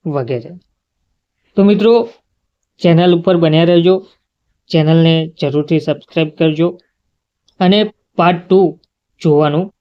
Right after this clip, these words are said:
ચૂકતા નહીં. થોડાક જ સમયમાં આપણે પાર્ટ ટુ લઈને આવીશું. તો વીડિયોને શેર જરૂરથી કરજો, ચેનલને સબસ્ક્રાઇબ કરજો, બેલ આઇકોન દબાવીને ચેનલ પર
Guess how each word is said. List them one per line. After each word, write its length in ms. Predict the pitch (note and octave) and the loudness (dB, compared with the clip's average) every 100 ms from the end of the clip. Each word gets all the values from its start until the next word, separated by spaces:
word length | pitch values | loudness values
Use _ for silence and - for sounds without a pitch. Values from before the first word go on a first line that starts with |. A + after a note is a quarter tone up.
| _ | _
ચૂકતા 340 | - C#3+ - C#3 | -10 -10 -4 -4
નહીં. 380 | C3 C3 F3 F3+ _ | -4 -6 -8 -12 _
થોડાક 260 | D#3 C#3+ D3+ | -4 -2 -2
જ 120 | C#3+ | -6
સમયમાં 540 | - D3+ D#3 D#3+ F3+ _ _ _ - | -6 -4 -2 -4 -6 _ _ _ -8
આપણે 260 | C#3+ D3 | -6 -2
પાર્ટ 300 | D3 C#3+ C3 | -4 -2 -4
ટુ 300 | - D3 E3 _ _ | -4 -6 -6 _ _
લઈને 400 | D3 C3+ C3+ C#3+ - _ - | -8 -6 -6 -8 -12 _ -10
આવીશું. 460 | C3+ C3+ - E3+ E3+ _ _ _ _ | -8 -8 -4 -6 -6 _ _ _ _
તો 80 | D#3+ | -4
વીડિયોને 400 | C#3 C#3 C#3+ D3 | -2 -2 -2 -2
શેર 320 | C#3+ C#3+ C#3 | -4 -4 -4
જરૂરથી 480 | C#3 C#3+ D3 C#3+ D#3+ | -4 -4 -4 -4 -6
કરજો, 300 | D3+ D3 C#3+ | -4 -6 -8
ચેનલને 500 | _ C#3+ C3 C#3 C#3 | _ -10 -6 -6 -6
સબસ્ક્રાઇબ 500 | B2+ C3 _ - C#3 | -8 -12 _ -10 -10
કરજો, 520 | C#3 D#3 D3 D#3 E3 - | -6 -6 -4 -6 -6 -8
બેલ 220 | D3 B2+ | -6 -4
આઇકોન 380 | C3+ C3 C#3+ C3+ | -6 -6 -8 -6
દબાવીને 560 | C3 B2+ C3+ D3 D#3 F#3 _ _ _ _ _ _ _ _ _ | -6 -4 -4 -4 -6 -8 _ _ _ _ _ _ _ _ _
ચેનલ 340 | - E3 F#3 E3 | 0 2 2 2
પર 180 | D#3 | 0